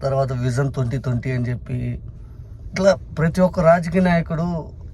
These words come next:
తమ తమ శైలిలో ఏదో ఒక నినాదం ఇస్తా ఉంటారు. కానీ ఇచ్చిన నినాదాన్ని పూర్తి స్థాయిలో ఫుల్ఫిల్ చేసే వాళ్ళు అతి కొద్ది మందే ఉంటారు.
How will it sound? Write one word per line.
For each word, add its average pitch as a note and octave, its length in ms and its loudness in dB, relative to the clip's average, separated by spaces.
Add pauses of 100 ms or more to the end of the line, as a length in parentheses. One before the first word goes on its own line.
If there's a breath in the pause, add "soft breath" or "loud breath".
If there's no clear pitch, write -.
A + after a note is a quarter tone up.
తమ D3+ 160 2
తమ D3+ 380 2
శైలిలో E3 720 2
ఏదో F#3 300 2
ఒక F#3+ 140 2
నినాదం E3 500 4
ఇస్తా D3+ 240 0
ఉంటారు. A#2+ 400 0 (600 loud breath)
కానీ F#3+ 540 4
ఇచ్చిన A#3+ 320 0
నినాదాన్ని G3+ 840 6
పూర్తి F#3+ 360 -4
స్థాయిలో F#3+ 260 -2
ఫుల్ఫిల్ E3+ 400 -4
చేసే D#3+ 200 -4
వాళ్ళు E3 180 -2
అతి C#3+ 160 -4
కొద్ది C#3 400 -6
మందే D3+ 280 -2
ఉంటారు. C3+ 340 -8